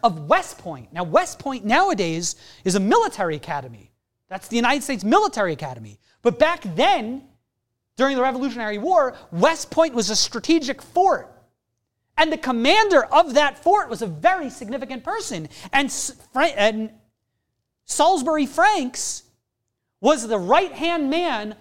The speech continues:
of the commander of that fort. Does anyone know who the commander of that fort was? Say it loud. Very good. Benedict Arnold. And it was,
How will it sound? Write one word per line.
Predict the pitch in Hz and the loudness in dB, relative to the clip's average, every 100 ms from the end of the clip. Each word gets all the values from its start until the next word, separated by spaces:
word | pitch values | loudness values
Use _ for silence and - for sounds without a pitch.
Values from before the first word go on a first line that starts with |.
| _ - | _ 0
of | 277 | 0
the | 269 | 0
commander | - 262 339 415 269 | -4 2 4 4 4
of | 240 | 4
that | 277 311 | 4 2
fort. | - 349 427 175 - | 2 4 6 4 -2
Does | 151 | -10
anyone | 175 202 214 | -6 -4 -2
know | 226 | -4
who | |
the | 220 | -4
commander | 202 226 | -8 -6
of | 226 | -4
that | 233 - | -6 -2
fort | 240 262 | -2 0
was? | 285 330 294 - - _ _ _ _ _ _ _ _ _ | 0 -2 -4 -14 -20 _ _ _ _ _ _ _ _ _
Say | - 226 | 0 2
it | |
loud. | 233 285 330 349 240 - _ _ _ _ | 4 6 4 2 -4 -18 _ _ _ _
Very | 220 359 403 320 | 4 4 4 2
good. | 277 247 151 131 | 4 6 4 2
Benedict | 277 359 285 302 - | 2 4 2 0 2
Arnold. | 311 427 403 196 135 120 - - - _ _ _ _ 240 | 4 4 4 0 -2 -8 -14 -16 -20 _ _ _ _ 0
And | 311 | 2
it | 285 | 2
was, | 294 277 | 0 0